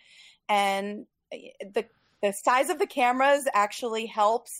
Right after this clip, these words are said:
because you can ignore them. You know, you're not, uh,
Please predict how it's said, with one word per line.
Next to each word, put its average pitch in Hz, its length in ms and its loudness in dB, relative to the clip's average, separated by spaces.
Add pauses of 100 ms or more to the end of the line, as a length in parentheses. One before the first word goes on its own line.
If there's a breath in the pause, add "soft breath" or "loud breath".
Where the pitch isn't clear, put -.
because 208 360 -10
you 208 80 -12
can 226 160 -6
ignore 247 340 0
them. 170 340 -8
You 202 140 -10
know, 180 80 -2
you're 190 180 -4
not, 190 340 0 (840)
uh, - 40 -10